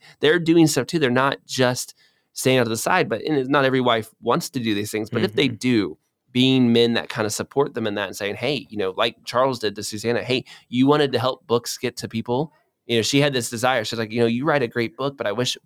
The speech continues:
Speaker 1: pastors could read this book." And he says, "If you wish that, go make it happen." And she goes, "You know what? I will.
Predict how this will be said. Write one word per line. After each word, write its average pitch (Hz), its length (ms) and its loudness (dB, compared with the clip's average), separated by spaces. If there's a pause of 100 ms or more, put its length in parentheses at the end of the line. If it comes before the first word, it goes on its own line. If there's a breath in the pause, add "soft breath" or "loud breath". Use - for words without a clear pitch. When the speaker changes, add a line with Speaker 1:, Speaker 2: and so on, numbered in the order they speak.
(120)
Speaker 1:
pastors 123 480 -2
could - 160 -8
read 151 200 -4
this 123 140 -4
book." 117 240 -2 (320 loud breath)
And 127 60 0
he 135 60 4
says, 160 220 2
"If 123 180 -2
you 123 80 4
wish 165 220 2
that, 139 220 0 (160)
go 147 140 4
make 160 180 4
it 147 60 0
happen." 185 300 0
And 117 100 -12
she - 80 -8
goes, 123 160 0
"You 127 80 -2
know 139 80 0
what? 175 140 0
I 175 80 4
will. 202 280 0